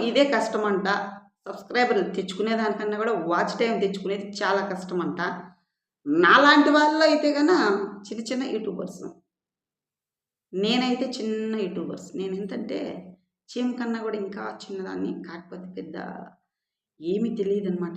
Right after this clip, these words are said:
ఏదో చేసుకుంటా పోతుండా దేవుని నమ్ముకొని. ఇదిలో కూర్చొని "దేవుడా, దేవుడా, నువ్వే దిక్కనే" లెక్కతో అయితే పోతున్నాను.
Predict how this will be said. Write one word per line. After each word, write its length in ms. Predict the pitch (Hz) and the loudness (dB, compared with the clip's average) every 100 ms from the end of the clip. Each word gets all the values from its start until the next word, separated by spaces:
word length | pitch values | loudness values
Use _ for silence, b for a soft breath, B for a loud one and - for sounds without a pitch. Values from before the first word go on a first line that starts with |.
| 175 | -4
ఏదో 180 | 180 240 | -2 -2
చేసుకుంటా 680 | - 196 196 202 202 202 202 | 0 -2 -4 -4 -2 0 -2
పోతుండా 440 | 226 220 226 220 220 | -4 -4 -4 -4 0
దేవుని 360 | 190 208 208 208 | 2 2 2 0
నమ్ముకొని. 540 | 196 196 185 190 190 196 B B B | -2 -2 -4 -4 -4 -6 B B B
ఇదిలో 240 | 247 254 247 | -2 4 6
కూర్చొని 440 | 233 220 233 220 220 | 6 2 0 0 4
"దేవుడా, 300 | 214 214 220 | 6 6 4
దేవుడా, 340 | 214 208 202 208 | 4 4 4 2
నువ్వే 240 | 208 214 | 2 2
దిక్కనే" 480 | 190 185 190 190 190 180 | 2 0 0 2 4 2
లెక్కతో 380 | 185 185 226 233 | 2 -2 -2 0
అయితే 260 | 196 180 214 | 0 0 -2
పోతున్నాను. 580 | 180 180 190 170 175 | -2 -2 -2 -2 -2